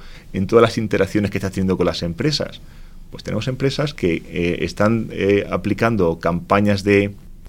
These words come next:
de turismo hiperpersonalizadas utilizando datos de publicación en redes sociales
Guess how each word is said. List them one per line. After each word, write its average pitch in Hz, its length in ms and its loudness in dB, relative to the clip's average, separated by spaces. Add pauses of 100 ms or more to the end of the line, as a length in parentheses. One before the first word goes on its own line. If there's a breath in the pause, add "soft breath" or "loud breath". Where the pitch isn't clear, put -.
de 101 180 0
turismo 104 480 -2 (340 loud breath)
hiperpersonalizadas 123 1120 0 (240 loud breath)
utilizando 127 540 0
datos 95 280 2
de 87 80 -4
publicación 90 580 -2
en 85 100 -6
redes 82 220 -8
sociales - 520 -8